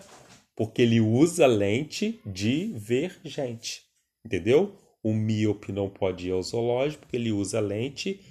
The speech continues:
divergente. Então, a lente divergente, ela serve para o míope. Tanto a pessoa que tem miopia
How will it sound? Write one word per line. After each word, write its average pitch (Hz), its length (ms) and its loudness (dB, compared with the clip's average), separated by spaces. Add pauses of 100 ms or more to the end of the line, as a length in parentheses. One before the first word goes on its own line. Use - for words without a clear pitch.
(160)
divergente. 117 1500 -2 (420)
Então, 165 340 0
a 190 40 2
lente 143 280 -4
divergente, 107 720 -4
ela 120 140 -2
serve 127 340 -4
para 127 380 -2
o 139 140 0
míope. 117 600 -2 (580)
Tanto 175 300 2
a - 20 2
pessoa 135 320 -4
que - 60 -20
tem 131 120 0
miopia 117 800 0